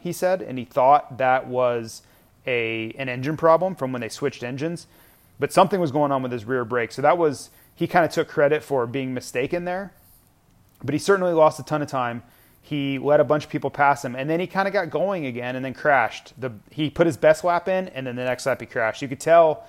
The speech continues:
he was trying to ramp up intensity and make up for lost ground, and then he, he screwed up trying to push too hard. So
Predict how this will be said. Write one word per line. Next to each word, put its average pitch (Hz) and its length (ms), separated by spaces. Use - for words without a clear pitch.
he 151 120
was 143 100
trying 139 220
to 139 80
ramp 127 320
up 135 160
intensity 135 480
and 120 160
make 123 220
up 120 380
for 120 380
lost 120 360
ground, 123 520
and 117 160
then 113 120
he, 110 260
he 113 340
screwed 156 320
up 120 160
trying 123 180
to 117 60
push - 240
too 110 140
hard. 101 260
So 117 300